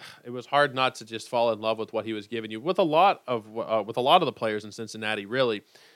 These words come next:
But Benson was just so, so solid. And it really did fly under the radar. If you were playing in a ten-team league or something,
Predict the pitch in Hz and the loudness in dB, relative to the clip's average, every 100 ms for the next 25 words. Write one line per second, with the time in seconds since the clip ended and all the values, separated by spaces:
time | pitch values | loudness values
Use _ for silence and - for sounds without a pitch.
0 | _ 123 120 160 - 143 120 - 120 - | _ -6 0 0 0 -4 -4 -4 -6 -8
1 | - - - - - - 151 165 165 170 | -14 -16 -12 -10 -8 -2 2 4 2 -2
2 | 156 - - 151 180 170 - - 135 160 | -8 -10 -10 -2 0 2 0 2 4 6
3 | 120 123 151 147 202 240 - 190 196 _ | 4 0 -4 -2 -2 -2 -2 -4 -4 _
4 | 147 151 170 170 147 113 113 160 123 104 | -2 2 2 2 0 0 0 0 0 -2
5 | 117 156 156 151 160 170 143 - 143 131 | -2 -2 -2 0 0 0 -2 -4 -6 -6
6 | 127 120 123 139 127 - 110 117 110 | -10 -10 -6 -6 -6 -6 -6 -4 -6